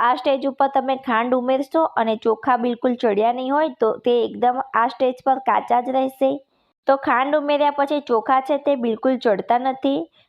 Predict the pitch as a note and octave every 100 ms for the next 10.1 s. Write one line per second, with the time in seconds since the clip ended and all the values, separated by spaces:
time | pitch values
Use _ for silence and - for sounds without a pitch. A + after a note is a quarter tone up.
0 | _ - B3 - A#3 B3 C4+ C4+ C#4+ C#4+
1 | C4+ C4+ C4+ - G#3 A#3 A#3+ B3+ C4 B3+
2 | B3+ C4 C4 C#4 _ _ _ - A3 G#3+
3 | C4+ C#4+ D4 C#4 C#4 C#4 C#4 C4 A#3 B3+
4 | B3 A#3 A#3 C4 E4 D#4 - B3 B3 C4+
5 | B3+ C#4 C4 C4+ C4 C4+ A#3 A#3+ - A3
6 | F#3+ A3 C#4+ C4+ C#4+ D#4+ - - - _
7 | _ C#4+ C#4 D#4+ E4 E4 E4 E4 B3 -
8 | C#4 D4+ C#4+ C#4 C#4+ C4+ D4 D#4 - -
9 | A#3 B3 C4 A3+ G3 G3+ G3+ A#3+ B3 C4